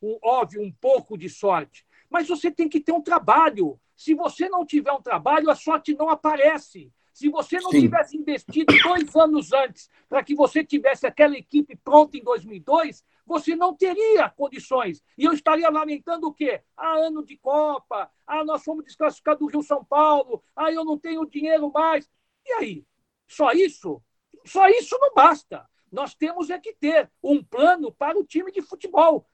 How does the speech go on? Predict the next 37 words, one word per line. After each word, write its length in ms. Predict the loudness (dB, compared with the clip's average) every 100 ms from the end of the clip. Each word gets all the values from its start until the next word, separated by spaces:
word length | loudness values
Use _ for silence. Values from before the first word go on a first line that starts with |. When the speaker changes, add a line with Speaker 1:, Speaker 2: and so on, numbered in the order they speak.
| _
Speaker 1:
Qual 240 | 2 2
é 80 | 0
o 80 | -4
plano 380 | -4 -2 -4 -8
para 120 | -20
o 40 |
time 240 | -16 -18 -18
de 100 | -20
futebol? 580 | -20 -10 0 0 0 _ 0
Este, 640 | 4 4 2 -2 -14 -12
este, 360 | -4 -4 -4 -6
aquele. 500 | -8 -2 -2 -2 -4 _ -12
É 160 | -8
isso 340 | -2 -2 -4 -12
que 140 | -10
nós 180 | -8 -10
queremos 480 | -10 -12 -12 -12 -12
ver, 280 | -2 -2 -2 _
né, 240 | -8 -6 -8 _
dos 220 | -10 -10 -6
nossos 340 | -4 -4 -6
dirigentes, 640 | -14 -12 -4 -2 -2 -4 -12 4
inclusive 560 | 4 6 4 4 4
nós, 380 | 4 4 2 -6 _ _
do 140 | -16
Conselho 340 | -10 -10 -10 -12
Deliberativo. 600 | -12 -8 -4 -4 -6 -12
Só 180 | -6 -6
que 160 | -8
nós 500 | -4 0 0 -2 -8 _ _ _ _ _
fiscalizamos, 1300 | 2 2 0 -4 -2 -2 -4 0 0 -2 -12 -20 _ _ -12
nós 320 | -4 -2 -2
não 240 | -6 -4
executamos. 840 | -4 -6 -10 -12 -6 -4 -4 -8 -12
Isso 200 | -12 -10
é 40 |
importante 640 | 0 0 2 -2 -4 -10